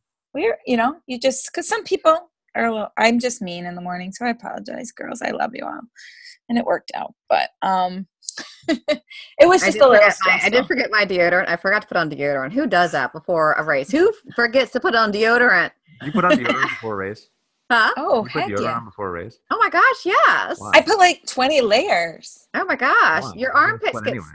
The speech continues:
Speaker 2: well, we
Speaker 3: Yeah.
Speaker 2: shave armpits, so if you, you know, if you don't,
Speaker 3: I
Speaker 2: okay.
Speaker 3: guess.
Speaker 1: I'll be so
Speaker 3: I guess.
Speaker 1: smelly.
Speaker 3: Yeah.
Speaker 2: Smelly and sticky and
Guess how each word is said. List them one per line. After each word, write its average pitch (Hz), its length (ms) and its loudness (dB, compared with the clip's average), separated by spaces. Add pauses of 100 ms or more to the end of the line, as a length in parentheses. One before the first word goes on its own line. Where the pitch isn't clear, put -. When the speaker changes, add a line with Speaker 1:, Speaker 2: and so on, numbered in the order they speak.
(140)
Speaker 2:
well, 262 140 0
we 320 100 -2
Speaker 3:
Yeah. 415 40 0
Speaker 2:
shave 302 400 -4
armpits, 233 540 -2
so 175 300 0
if 185 140 -8
you, 196 200 -10 (200)
you 214 120 -6
know, 165 100 -4
if 165 100 -8
you 190 100 -12
don't, 208 340 -2 (1300)
Speaker 3:
I 185 60 -2
Speaker 2:
okay. 180 140 -8
Speaker 3:
guess. - 80 -6
Speaker 1:
I'll 240 100 0
be 294 140 0
so - 320 2
Speaker 3:
I 294 80 6
guess. 294 80 -4
Speaker 1:
smelly. 196 880 -4
Speaker 3:
Yeah. 87 220 -18
Speaker 2:
Smelly 247 600 0
and 196 100 -4
sticky 262 500 -4
and 202 140 -6